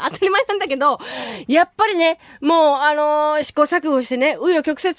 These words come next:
あって、やっぱりここに落ち着きました。やはりね、ブランド、みんなで、「ワイケーケーってすげえな」って <laughs> なりました。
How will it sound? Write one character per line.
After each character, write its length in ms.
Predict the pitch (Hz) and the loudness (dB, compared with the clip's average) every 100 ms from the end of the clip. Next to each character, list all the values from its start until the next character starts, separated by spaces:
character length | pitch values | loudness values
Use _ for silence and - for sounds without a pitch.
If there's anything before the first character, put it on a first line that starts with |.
| 339 | 0
あ 100 | 415 | 0
っ 20 | |
て、 260 | _ 247 | _ -2
や 100 | 202 | 0
っ 60 | 208 | 0
ぱ 80 | - | -2
り 40 | |
こ 120 | 285 214 | -2 -2
こ 80 | |
に 80 | 254 | 0
落 200 | 208 262 | 0 -2
ち 0 | - | -6
着 60 | |
き 40 | 269 | -4
ま 100 | 196 | -4
し 60 | |
た。 160 | - - | -6 -10
や 120 | 113 185 | -10 -8
は 140 | 202 | -4
り 140 | 202 | -2
ね、 640 | 202 214 220 226 220 220 202 | -2 0 0 -2 -2 -4 -6
ブ 140 | 196 | -6
ラ 140 | 226 233 | -4 -2
ン 120 | 254 | -2
ド、 140 | 254 | -4
み 500 | 208 175 190 220 247 | -6 -12 -14 -10 -6
ん 60 | 302 | -2
な 100 | 349 | 0
で、 80 | 302 | 0
「ワ 180 | 247 302 | 2 2
イ 80 | |
ケ 100 | 392 | 2
ー 20 | - | 0
ケ 60 | |
ー 160 | 523 587 | 0 0
っ 20 | |
て 80 | 302 | -2
す 160 | - 233 | -2 -4
げ 100 | - | 0
え 60 | 320 | -4
な」 60 | - 262 | -2 -10
っ 20 | |
て 200 | - 214 - - - | -6 -8 -8 -20 -20
<laughs> 220 | - - | -20 -4
な 80 | 370 | -2
り 140 | 226 247 | 0 0
ま 100 | - | 0
し 80 | - | -4
た。 160 | 285 | -6